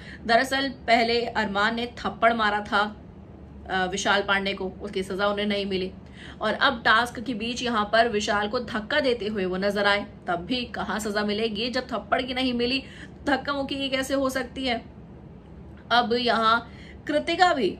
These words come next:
अरमान की देखा देखी ये सब चीजें करने लगी हैं। जी हाँ, कृतिका ने भी धक्का मारा शिवानी को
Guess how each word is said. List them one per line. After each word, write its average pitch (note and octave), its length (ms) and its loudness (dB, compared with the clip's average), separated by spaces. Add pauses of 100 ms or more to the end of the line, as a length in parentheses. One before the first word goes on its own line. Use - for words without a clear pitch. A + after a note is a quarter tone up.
अरमान A3 420 2
की B3+ 120 -4
देखा G3 320 4
देखी F#3+ 460 0
ये G#3+ 120 -2
सब A3+ 220 -4
चीजें G#3+ 360 -2
करने E3+ 300 -2
लगी G3+ 240 -4
हैं। - 300 -10 (380)
जी A#3 100 2
हाँ, B3 300 6
कृतिका B3+ 400 -2
ने C4 120 0
भी A#3+ 440 0
धक्का A#3+ 380 0
मारा A3+ 320 4
शिवानी A3 460 0
को A3 280 -2